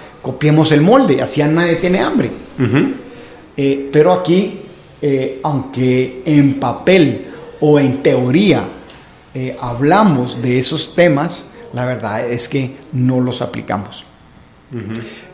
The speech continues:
Speaker 1: Eh, y, de, y, y fundamentalmente lo que estamos hablando, eh, eh, es de un tema que se llama, eh, la igualdad ante la ley.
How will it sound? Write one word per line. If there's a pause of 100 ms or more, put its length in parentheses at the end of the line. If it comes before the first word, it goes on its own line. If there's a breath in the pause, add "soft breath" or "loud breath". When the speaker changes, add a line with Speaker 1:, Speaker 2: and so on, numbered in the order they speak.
Speaker 1:
Eh,
y,
de,
y,
y
fundamentalmente
lo
que
estamos
hablando, (400 loud breath)
eh,
eh,
es
de
un
tema
que
se
llama, (400 loud breath)
eh,
la
igualdad
ante
la
ley.